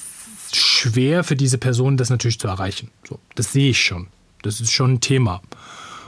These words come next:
Und gleichzeitig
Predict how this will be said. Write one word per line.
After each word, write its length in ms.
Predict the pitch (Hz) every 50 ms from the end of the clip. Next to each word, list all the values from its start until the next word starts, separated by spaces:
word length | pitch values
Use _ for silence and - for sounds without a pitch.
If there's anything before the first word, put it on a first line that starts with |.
| - _
Und 540 | - 131 127 127 123 123 120 123 117 - - - _ _ _ _ - - - _ _ _
gleichzeitig 1500 | - 120 113 104 113 143 165 185 175 - - - 185 175 175 180 180 180 180 175 180 180 175 - - - - - -